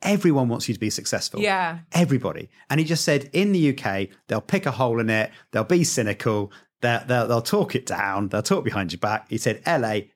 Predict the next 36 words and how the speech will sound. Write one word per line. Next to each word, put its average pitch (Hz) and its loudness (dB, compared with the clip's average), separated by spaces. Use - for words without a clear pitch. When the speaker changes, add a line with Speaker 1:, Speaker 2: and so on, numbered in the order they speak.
Speaker 1:
everyone 117 0
wants 95 -6
you - -2
to 240 2
be 226 2
Speaker 2:
Totally. - -2
And 294 2
Speaker 1:
successful. 262 0
Speaker 2:
also, 240 -12
bear 285 2
in 240 0
mind, 208 0
for 226 -6
me, 208 -2
a - -4
lot 214 -2
of 196 -6
my 185 -2
friends 180 -6
are 175 -6
journalists. 170 -2
You 220 -4
know, 208 0
we 254 0
are 196 2
so 175 -2
cyn-, 175 -6
journalists 208 -2
are 165 -6
so 208 0
Speaker 1:
Yeah. 190 -2
Speaker 2:
cynical. 165 -8
You 180 -8
know, 175 -6
you, 202 -8
you, 226 -10